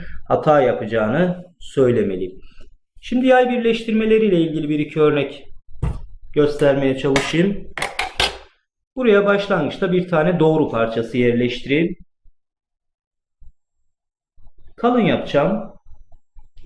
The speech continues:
Kalın çizgiye direkt birleştirme yapacağım. Buraya bir radius eklemek istiyorum.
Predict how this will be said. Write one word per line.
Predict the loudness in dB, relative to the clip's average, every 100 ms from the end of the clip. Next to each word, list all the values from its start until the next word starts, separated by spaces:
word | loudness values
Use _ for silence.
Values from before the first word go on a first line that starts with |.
| -4
Kalın | 0 0
çizgiye | 0 -2 2 2
direkt | 4 2 0
birleştirme | -2 -2 -2 -2 -2
yapacağım. | -4 -8 -10 -12 -18 -20 -4
Buraya | 2 4 4
bir | 2
radius | 0 0 0 0
eklemek | 0 2 0 -2
istiyorum. | -6 -8 0 2 4 2 -4